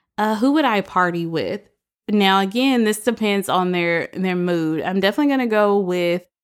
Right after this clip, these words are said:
with Daphne because I've already said a million times on here, I think she's fun in any situation. Um,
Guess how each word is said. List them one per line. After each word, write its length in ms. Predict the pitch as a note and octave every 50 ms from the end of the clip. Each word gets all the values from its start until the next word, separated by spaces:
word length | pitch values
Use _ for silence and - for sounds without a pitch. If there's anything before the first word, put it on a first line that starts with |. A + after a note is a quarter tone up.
| _ _ -
with 300 | - F#3+ G#3+ A#3 A3 -
Daphne 500 | - F3 D3 C3 D3+ - - F3 E3 E3
because 420 | F3 F3 E3+ - F3 D#3+ D#3+ - - - -
I've 140 | - F#3 F#3
already 200 | F3+ F3 F3 F3
said 360 | - - - E3+ E3+ F3 - -
a 60 | F#3+ F#3+
million 340 | F#3+ G3 G3 G3 F#3+ F#3
times 280 | F3+ - E3+ E3 E3 D#3
on 120 | D#3 D#3+
here, 160 | F3 E3+ D3+ D#3
I 60 | F3
think 180 | - F#3+ F#3
she's 200 | - - F#3+ F3
fun 340 | - - - D#3+ D#3+ D#3+ E3
in 100 | E3+ E3+
any 160 | E3 E3+ E3+
situation. 840 | E3+ - E3+ E3 - E3+ E3 D3+ D#3 - - E3 D#3+ D#3+ E3 F#3 G3 _ _ _ _ _ _ _ _ _ _ _ _ _ -
Um, 480 | G#3 G#3+ G#3 G3+ F#3+ F3+ E3+ D#3+ C#3+